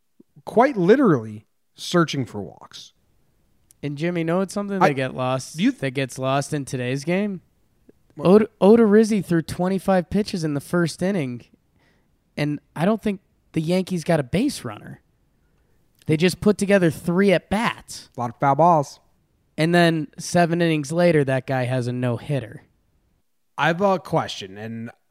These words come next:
Speaker 1: do you think Hicks, what do you think Hicks enjoys more? And this is a serious question.
Speaker 2: Okay.
Speaker 1: A walk or a single?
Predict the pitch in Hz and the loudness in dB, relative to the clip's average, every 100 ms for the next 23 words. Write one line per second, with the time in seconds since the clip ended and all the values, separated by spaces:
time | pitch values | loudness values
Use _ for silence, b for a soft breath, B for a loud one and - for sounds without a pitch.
0 | _ _ _ _ _ _ _ _ _ _ | _ _ _ _ _ _ _ _ _ _
1 | _ _ _ _ _ _ _ _ - 131 | _ _ _ _ _ _ _ _ -12 2
2 | 165 226 311 - 311 247 170 180 - - | 6 8 8 6 2 2 2 2 0 -8
3 | - _ _ _ _ _ _ _ _ _ | -10 _ _ _ _ _ _ _ _ _
4 | _ _ _ - 165 226 285 294 262 202 | _ _ _ 4 8 10 8 6 6 6
5 | 180 185 147 143 135 107 98 - - _ | 4 2 4 6 4 2 -6 -12 -20 _
6 | _ _ _ _ _ _ _ 127 139 180 | _ _ _ _ _ _ _ -6 2 2
7 | 208 285 214 - 160 156 147 131 - 117 | 2 0 0 0 4 6 6 2 -4 -10
8 | 95 - - _ _ _ _ _ - 117 | -10 -14 -18 _ _ _ _ _ -18 -14
9 | - 139 147 - _ _ _ _ _ 139 | -6 -6 -6 -12 _ _ _ _ _ 4
10 | 143 131 156 185 208 202 170 143 - 107 | 6 8 10 10 8 4 2 2 -2 -10
11 | 90 - | -12 -16